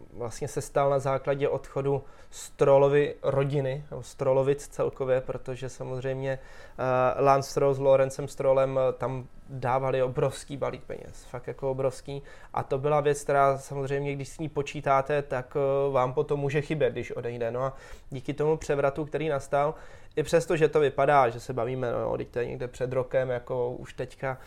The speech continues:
je to dlouho, kdy se o tom začínalo nějak šuškat, ale ten reálný zvrat přišel, dejme tomu, někde březen, duben, květen,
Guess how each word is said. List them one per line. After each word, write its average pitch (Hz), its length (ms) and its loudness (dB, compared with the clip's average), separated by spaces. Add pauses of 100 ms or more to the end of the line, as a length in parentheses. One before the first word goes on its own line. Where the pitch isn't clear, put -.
(420)
je 135 100 -4
to 143 120 2
dlouho, 139 400 4
kdy 139 120 0
se - 160 -2
o 135 80 4
tom 131 180 -4
začínalo 135 460 -2
nějak 135 220 -2
šuškat, 135 440 -4
ale 135 160 2
ten 143 360 0
reálný 147 580 4
zvrat 139 420 0
přišel, 143 720 2
dejme 135 280 -2
tomu, 139 260 -2
někde 139 260 -2
březen, 135 920 -2
duben, 131 600 0 (500)
květen, 139 560 2